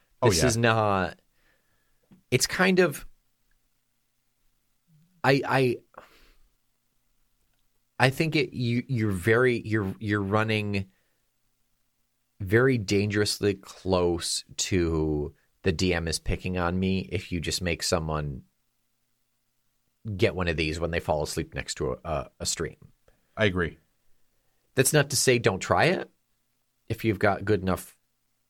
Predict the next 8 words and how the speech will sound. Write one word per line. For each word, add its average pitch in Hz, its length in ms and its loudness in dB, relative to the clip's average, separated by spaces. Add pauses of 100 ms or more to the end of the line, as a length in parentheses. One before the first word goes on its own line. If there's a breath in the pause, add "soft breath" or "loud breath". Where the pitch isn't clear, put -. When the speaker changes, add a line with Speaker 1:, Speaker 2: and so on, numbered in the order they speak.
(160)
Speaker 2:
if 110 340 -4
you, 131 140 4
if 131 180 0
your 135 100 4
players 120 520 0 (100)
are 95 760 2 (880)
open-minded 104 760 0
enough 98 560 0